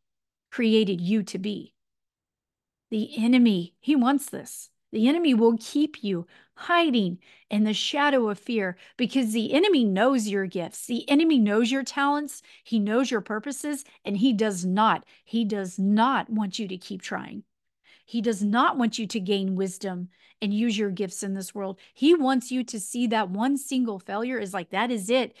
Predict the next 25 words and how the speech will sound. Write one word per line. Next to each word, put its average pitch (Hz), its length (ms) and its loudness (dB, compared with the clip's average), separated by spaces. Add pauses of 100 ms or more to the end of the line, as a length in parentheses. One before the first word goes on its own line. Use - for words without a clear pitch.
(200)
You 226 160 -2
should 220 240 -4
quit. 240 380 -4 (160)
Who 294 260 4
are 233 60 0
you 190 500 2
to 175 220 -6
think 254 420 -6 (220)
you 220 300 -2
are 240 60 -4
the 190 140 -10
person 233 460 -6
that 202 160 -8
could 190 180 -8
do 185 160 -10
this?" - 480 -16 (380)
That 254 420 2
is 254 140 -2
where 226 180 -2
the 208 160 -6
enemy 196 240 -8
wants 185 280 -6
to 180 100 -12
keep 190 280 -10
you, 180 180 -8